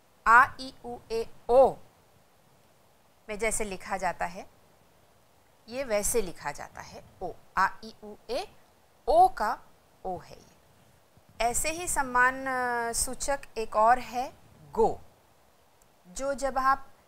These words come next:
किसी बाहर वाले से बात करते हैं, formal situation में बात करते हैं, किसी बड़े से बात करते हैं, तब प्रयोग में आता है।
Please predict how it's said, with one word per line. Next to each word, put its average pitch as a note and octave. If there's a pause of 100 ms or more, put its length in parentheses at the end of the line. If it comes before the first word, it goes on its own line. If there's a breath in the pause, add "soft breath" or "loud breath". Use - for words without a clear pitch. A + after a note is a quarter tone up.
(200)
किसी C4+
बाहर G#3
वाले A#3+
से A3
बात F#3
करते F#3
हैं, G3+
formal C4
situation G#3+
में G3
बात F3
करते F3+
हैं, A#3+
किसी A#3+
बड़े F#3
से F#3+
बात E3+
करते D#3
हैं, B3 (540 soft breath)
तब B3 (260)
प्रयोग G3
में A#3
आता -
है। -